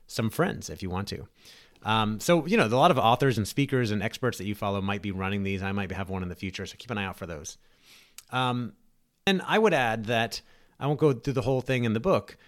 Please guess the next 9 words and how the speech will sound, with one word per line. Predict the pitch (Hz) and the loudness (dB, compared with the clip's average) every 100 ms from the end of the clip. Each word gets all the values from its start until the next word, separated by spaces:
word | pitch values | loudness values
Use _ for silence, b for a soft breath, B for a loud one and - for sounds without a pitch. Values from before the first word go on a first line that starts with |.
| b b - | b b -4
but | 139 139 - _ _ _ | 0 0 -2 _ _ _
you | 170 160 165 220 220 202 - _ - | -6 2 4 6 4 2 -4 _ -8
need | 143 180 214 | 4 6 6
help, | 120 117 - - | 4 2 0 -4
right? | 113 | 0
We | 135 | 2
all | 170 190 | 4 4
need | 190 147 | 4 4
help. | 113 107 | 2 -2